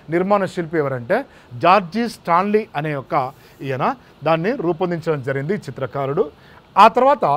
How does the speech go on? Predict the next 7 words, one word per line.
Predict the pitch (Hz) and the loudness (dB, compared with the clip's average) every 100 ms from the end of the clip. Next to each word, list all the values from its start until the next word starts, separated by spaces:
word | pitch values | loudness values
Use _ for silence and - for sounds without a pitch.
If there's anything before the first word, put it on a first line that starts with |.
| 175 - - 185 | -2 -10 -6 2
ఈ | 240 233 | 6 6
రకంగా | 254 294 294 269 180 | 4 0 0 0 0
ఉండబడే | 185 190 185 - 143 | 0 0 -2 -2 -2
ఆస్కార్, | 151 - 185 254 - - - - | -2 0 0 0 -6 -20 -16 -10
ఓకే, | 151 170 110 - 156 | -2 -2 -2 -6 -4
రైట్, | 135 - - | -4 -6 -6
ఈ | 156 | 2